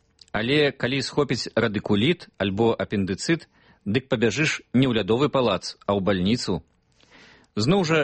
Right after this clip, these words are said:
што такое цяперашні спорт высокіх дасягненняў? Работа на знос, разнастайныя хімічныя прэпараты ў якасці допінга, пастаянныя траўмы, а ў выніку перспектыва хваробаў ды інваліднасці.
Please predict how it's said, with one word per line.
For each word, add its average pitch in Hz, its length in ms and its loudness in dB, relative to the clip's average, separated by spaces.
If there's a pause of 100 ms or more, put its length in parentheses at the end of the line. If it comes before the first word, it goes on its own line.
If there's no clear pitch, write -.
(160)
што - 220 0
такое 165 260 2
цяперашні 139 540 0
спорт - 400 -2
высокіх 113 480 0
дасягненняў? 95 720 0 (480)
Работа 120 460 0
на 92 160 2
знос, 127 420 0 (400)
разнастайныя 131 720 0
хімічныя 113 500 2
прэпараты 107 640 -2
ў 131 160 0
якасці 123 320 -4
допінга, 113 460 2 (420)
пастаянныя 147 560 2
траўмы, 135 560 0 (280)
а 104 120 0
ў 104 80 -2
выніку 147 560 0
перспектыва 120 640 0
хваробаў 120 600 0 (120)
ды 113 200 0
інваліднасці. 104 840 -2